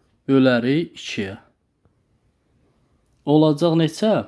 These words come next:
On yeddi vurulsun on altı bölünsün iki. İxtisar gedəcək səkkiz, on yeddini də səkkizə vuranda yüz otuz altı. Alına biləcək qalıqların cəmi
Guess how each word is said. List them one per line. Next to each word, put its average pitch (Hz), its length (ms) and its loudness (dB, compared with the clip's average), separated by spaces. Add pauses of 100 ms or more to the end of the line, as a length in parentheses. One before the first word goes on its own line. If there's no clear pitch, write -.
(500)
On 151 180 2
yeddi 131 540 0
vurulsun 110 680 -10
on 107 120 -6
altı 143 840 0
bölünsün 117 520 -4
iki. - 320 -12 (220)
İxtisar 202 500 2
gedəcək 127 480 0
səkkiz, 127 960 -4 (720)
on 156 160 2
yeddini 139 480 0
də 113 120 -2
səkkizə 139 520 -4
vuranda 120 340 -2
yüz 127 480 0
otuz 120 380 -10
altı. - 400 -12 (960)
Alına 147 460 4
biləcək 117 420 -2
qalıqların 120 720 -2
cəmi 117 540 -2